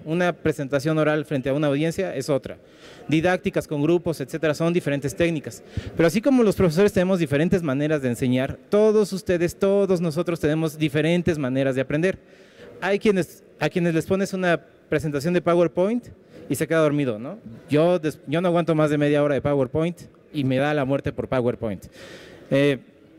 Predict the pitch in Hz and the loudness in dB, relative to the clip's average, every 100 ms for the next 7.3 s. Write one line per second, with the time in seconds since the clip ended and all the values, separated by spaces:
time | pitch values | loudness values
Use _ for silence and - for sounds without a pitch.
0 | - - - - - 185 202 185 165 147 | -20 -20 -20 -10 -2 0 0 -2 -2 -2
1 | 175 170 151 160 180 190 180 175 - - | 0 0 0 0 2 0 0 -2 -2 -4
2 | 185 202 196 175 151 160 165 165 156 120 | -2 0 -2 -2 -2 0 0 0 -2 -4
3 | - - - 147 170 156 139 156 170 - | -8 -6 -6 -4 0 2 2 0 -2 -8
4 | - - - 220 226 214 185 180 190 190 | -20 -10 2 4 4 0 -6 -4 -2 0
5 | 180 160 151 156 165 180 156 175 175 165 | -2 -2 -2 0 0 0 0 0 2 2
6 | 151 135 147 160 160 156 165 135 165 247 | 2 2 2 2 0 0 -2 -4 -4 -2
7 | 220 175 | 0 0